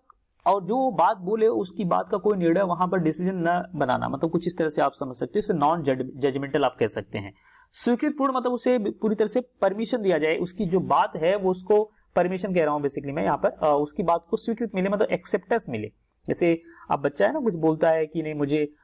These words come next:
अ, क्या कहते हैं, चांद पे जाना है या चांद मेरे लिए लेके आओ नीचे, है ना,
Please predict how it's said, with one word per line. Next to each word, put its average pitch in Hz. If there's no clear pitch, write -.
अ, 135
क्या 151
कहते 147
हैं, 143
चांद 160
पे 151
जाना 110
है 110
या 151
चांद 160
मेरे 156
लिए 156
लेके 123
आओ 117
नीचे, 113
है 151
ना, 214